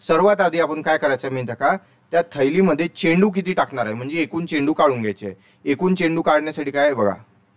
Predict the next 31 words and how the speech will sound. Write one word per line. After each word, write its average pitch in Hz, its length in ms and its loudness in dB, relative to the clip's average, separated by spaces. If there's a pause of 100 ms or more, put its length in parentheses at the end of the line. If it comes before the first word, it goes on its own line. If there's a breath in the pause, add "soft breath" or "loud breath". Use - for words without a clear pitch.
(920)
एकूण 151 440 -2
चेंडू 151 320 0
काढायचा 123 340 2
आपल्याला. 110 220 -8
काय, 143 180 0
एकूण 165 360 -6
चेंडू 123 360 -6
हा 117 140 -2
सद-, 104 360 -12
सर्वात 117 360 -4
आधी 120 340 -4
काढून 127 300 -2
घ्यायचा 95 240 -4
आहे. 92 100 -14
ठीक 127 180 -14
आहे, 135 80 -6
एकूण 135 240 -8
चेंडू 123 240 -8
किती 135 280 -8
आहे, 151 300 2 (440 soft breath)
तर 143 200 2
ते 151 340 -2
आठ 139 440 2 (380)
प्लस 185 500 0
सोळा 135 640 0 (440 soft breath)
प्लस 175 340 2 (280)
अठरा, - 420 0 (1080)
टोटल 139 300 0
किती 170 320 -12
चेंडू 170 300 -10
होतात, 180 240 0